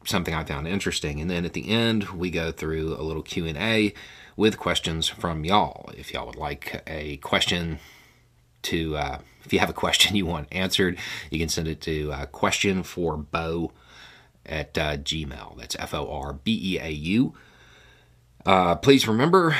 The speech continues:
there are a couple hundred questions a week, so they're not all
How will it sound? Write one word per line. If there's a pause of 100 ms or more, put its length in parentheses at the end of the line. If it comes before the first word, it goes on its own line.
(240)
there
are (380)
a
couple
hundred
questions
a
week,
so
they're
not
all